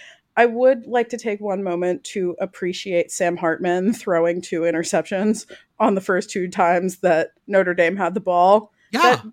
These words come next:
Speaker 1: that let
Speaker 2: That's,
Speaker 1: me
Speaker 2: it
Speaker 1: think
Speaker 2: was
Speaker 1: about the twenty twenty-one A C C championship game.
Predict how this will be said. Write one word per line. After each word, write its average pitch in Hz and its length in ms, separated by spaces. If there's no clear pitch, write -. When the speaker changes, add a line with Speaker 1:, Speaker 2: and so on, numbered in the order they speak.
Speaker 1:
that 269 160
let 240 140
Speaker 2:
That's, 294 240
Speaker 1:
me 330 100
Speaker 2:
it 320 80
Speaker 1:
think 330 140
Speaker 2:
was 294 100
Speaker 1:
about 294 460
the 285 100
twenty 294 260
twenty-one 285 440
A 269 100
C 285 140
C 277 160
championship 269 580
game. 160 340